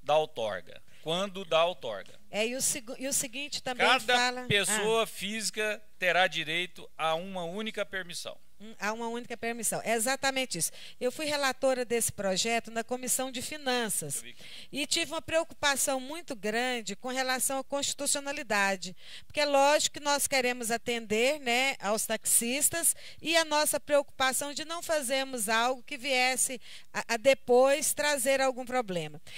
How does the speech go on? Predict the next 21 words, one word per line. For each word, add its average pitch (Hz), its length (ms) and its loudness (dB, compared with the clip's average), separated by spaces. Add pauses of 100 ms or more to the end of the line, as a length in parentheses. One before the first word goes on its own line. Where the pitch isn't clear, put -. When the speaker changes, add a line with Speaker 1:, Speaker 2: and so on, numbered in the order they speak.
(100)
Speaker 2:
E 330 140 0
vi 339 240 2
que 370 140 -6
foi 381 200 0
colocada 254 680 2
aí 214 120 4
também, 220 600 0
dentro 233 400 0
do 190 140 -4
projeto, 180 840 2 (300)
algumas 302 580 2
jurisprudências 262 1000 2
de 214 100 2
alguns 226 460 2
municípios, 214 640 0
como 226 560 2
o 214 60 4
autor 208 360 4
do 214 120 -4
projeto 185 500 0
falou, 220 400 2